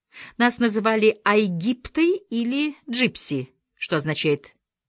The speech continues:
«египтяне». Вплоть до последнего времени даже мы сами не знали точно о том, откуда взялись.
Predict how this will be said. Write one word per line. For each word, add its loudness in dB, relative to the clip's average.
«египтяне». -6
Вплоть -2
до 2
последнего 0
времени 2
даже 0
мы 2
сами 0
не 0
знали -2
точно -2
о -4
том, -4
откуда -6
взялись. -6